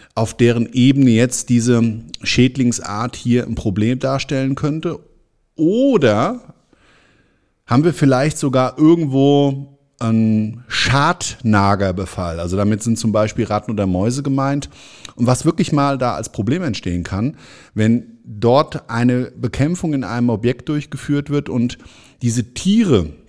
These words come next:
also diese sozial lebenden Populationen von Ratten oder Mäusen dann durch eine Giftköderannahme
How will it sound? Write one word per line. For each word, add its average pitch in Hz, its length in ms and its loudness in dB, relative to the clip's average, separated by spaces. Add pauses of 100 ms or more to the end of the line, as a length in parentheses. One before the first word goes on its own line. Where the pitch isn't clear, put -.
(680)
also 95 400 0 (180)
diese 98 420 -2 (360)
sozial 123 600 0
lebenden 127 420 2
Populationen 123 840 0
von 113 340 -2 (380)
Ratten 117 320 -4
oder 117 240 -4
Mäusen 117 680 -2
dann 190 580 -4 (560)
durch 147 380 0
eine 117 240 -2
Giftköderannahme 139 1500 -2